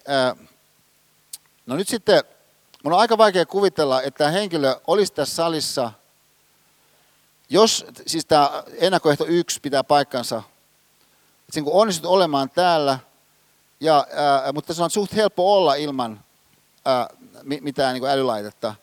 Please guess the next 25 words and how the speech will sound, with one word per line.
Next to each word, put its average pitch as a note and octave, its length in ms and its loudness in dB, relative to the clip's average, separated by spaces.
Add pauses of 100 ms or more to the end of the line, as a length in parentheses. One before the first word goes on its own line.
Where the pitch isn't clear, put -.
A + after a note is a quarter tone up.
(560)
niin, C#3+ 300 -4
niin, D3 280 -2
ää, C3 640 -4
mut D3 160 -8
se E3 60 -2
on, D#3 280 -2
mun F3 240 -6
on F#3 100 -6
vaikea G3+ 220 4
kuvitella, G3+ 240 2
että - 100 -6
sä - 40 -16
pystyt G3+ 300 -4
olemaan D3 380 2
tässä D3+ 260 0
ilman, F#3+ 320 -2
että C3+ 80 -4
sun D3+ 100 -6
mieleen D#3 440 0
nousee D#3+ 360 0
jotakin D3+ 580 -2
sun A3 320 -6
kannalta D3+ 360 0
inspiroivia A#2+ 520 -4
ajatuksia. G#2 500 -8